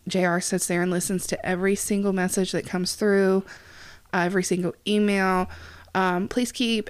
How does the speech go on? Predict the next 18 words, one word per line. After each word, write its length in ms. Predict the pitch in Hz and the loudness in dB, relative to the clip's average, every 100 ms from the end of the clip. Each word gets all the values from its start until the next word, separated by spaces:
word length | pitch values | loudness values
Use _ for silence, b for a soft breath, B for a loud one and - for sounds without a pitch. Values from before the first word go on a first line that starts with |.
| - | -2
interacting 480 | 214 202 196 208 208 | 2 2 2 2 2
with 160 | 185 | 2
us. 360 | 175 185 - - | 0 0 -2 -2
Um, 300 | - 180 175 | 0 0 2
we'd 300 | 190 190 - 208 | 2 0 -2 0
love 260 | 185 185 | 0 0
to 120 | - 196 | 0 0
know 240 | 185 185 | 2 2
what 180 | 190 - | 0 0
you 120 | 185 | -2
think, 420 | - 233 226 220 | -2 0 2 0
how 140 | - 180 | -2 0
you 160 | 180 | 0
feel, 440 | - 262 247 233 214 | -2 0 2 4 2
what 220 | 196 208 | 2 0
you 60 | |
wanna 160 | 180 175 | 0 -2
hear, 580 | - 247 247 226 220 | -2 0 2 4 2